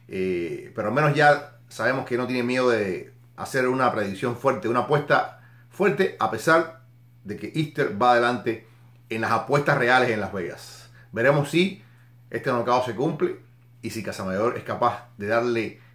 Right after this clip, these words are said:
inicio a una buena carrera como entrenador. Soy Jorge Ebro para Cerebro en los Deportes. Sigue conmigo,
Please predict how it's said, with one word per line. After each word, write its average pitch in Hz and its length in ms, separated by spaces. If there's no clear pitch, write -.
inicio 139 500
a 95 60
una 104 120
buena 104 200
carrera 101 260
como 90 140
entrenador. 80 360
Soy 135 120
Jorge 147 280
Ebro 170 220
para 123 140
Cerebro 127 300
en 147 60
los 143 60
Deportes. 151 360
Sigue 151 160
conmigo, 147 480